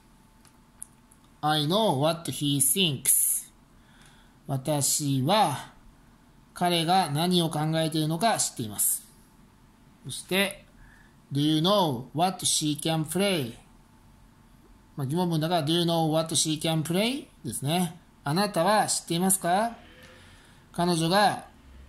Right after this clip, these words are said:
え、何をすることが、演奏することができるのかですね。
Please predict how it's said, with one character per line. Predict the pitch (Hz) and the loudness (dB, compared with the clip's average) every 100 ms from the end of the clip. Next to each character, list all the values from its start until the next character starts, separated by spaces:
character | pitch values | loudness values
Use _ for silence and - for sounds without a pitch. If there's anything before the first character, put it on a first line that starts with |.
| - | -12
え、 | 139 | -4
何 | 135 214 202 | 0 2 4
を | 180 | 4
す | 160 | 4
る | 160 | 0
こ | 170 | -2
と | 165 160 | -2 0
が、 | 170 | 0
演 | 175 180 | 2 4
奏 | 175 | 4
す | 156 | 0
る | 175 | 0
こ | 175 | -2
と | 151 | -2
が | 131 | -2
で | |
き | 139 | 0
る | 135 | -2
の | 127 | -2
か | 127 - - | -8 -14 -14
で | - | -8
す | |
ね。 | 180 | -4